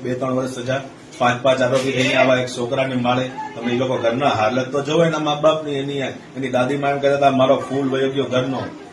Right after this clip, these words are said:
એના બાપાનું ભવિષ્ય હું?" આના બાપાનો આ બ-, સહારો હતો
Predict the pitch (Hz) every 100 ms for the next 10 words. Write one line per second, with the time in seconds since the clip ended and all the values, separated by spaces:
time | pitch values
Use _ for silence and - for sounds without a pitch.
0 | 120 123 113 113 131 139 123 110 113 127
1 | - 151 139 156 135 143 135 131 127 139
2 | 147 135 - 123 127 - - - - -
3 | - 127 139 165 160 160 151 127